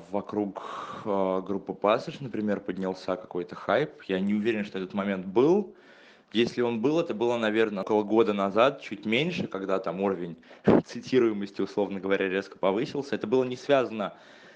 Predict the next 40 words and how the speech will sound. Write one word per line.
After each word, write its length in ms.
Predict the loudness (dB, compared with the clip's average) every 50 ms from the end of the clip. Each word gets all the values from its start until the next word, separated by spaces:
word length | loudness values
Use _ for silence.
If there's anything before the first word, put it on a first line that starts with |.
| -16 _ -8
то 40 | -6
есть 100 | -2 -2
мы 100 | -2 -2
в 60 | 0
тот 160 | 0 0 0
момент 280 | 0 -2 -2 -2 -2 -2
ничего 360 | -4 -4 -2 -2 0 0 2
такого 320 | 0 0 -4 -2 -4 -4
музыка-, 320 | -4 -4 -6 -6 -2 0 0
это 240 | 0 0 0 0
не 160 | 0 0 0 0
был 160 | 0 -2 -2
выпуск 360 | -4 -4 -6 -6 -10 -8 -6 -4
альбома 420 | -4 -2 0 0 0 0 -2 -6
или 100 | -6 -4
выпуск 360 | -4 -4 -6 -6 -8 -12 -10
клипа, 260 | -8 -8 -8 -8 -8 -8
ничего 320 | -10 -10 -8 -8 -8 -6
такого, 320 | -6 -6 -4 -4 -4 -4
просто 300 | -2 -2 -2 -4 -2 -2
так 160 | -4 -4 -4 -4
сложилось. 600 | -6 -4 -4 -4 -4 -6 -6 -8 -10 -14 -20 _ -20 -20 -20 -20 -20 -20 -20 -20 _
Щас, 280 | -2 2 2 2 2 0
мне 100 | -4 0
кажется, 300 | 2 2 2 2 -2 -8
этот 100 | -6 -2
момент 380 | 0 0 2 0 -2 -2 -4
уже 180 | -4 -2 -2 -2
там 380 | -2 -4 -8 -8 -8 -8 -12 -14
спал 300 | -16 -6 2 4 4 6
на 100 | 4 2
нет 220 | -2 -2 -4 -4 -4
в 60 | -4
какой-то 340 | -8 -4 -2 -2 -2 -2 -4
степени. 540 | -8 -2 -2 -2 -2 -2 -6 -10 -12 -12 -12 -16 -20 -20 -20 -20 -20 -20 _ -4
Мне 100 | -4 -2
кажется, 300 | 0 0 -2 -2 -2 -6
это 100 | -6 -6
какой-то, 420 | -6 -6 -2 -2 -2 -2 -2 -2 -4
ну, 300 | -2 -2 -4 -6 -6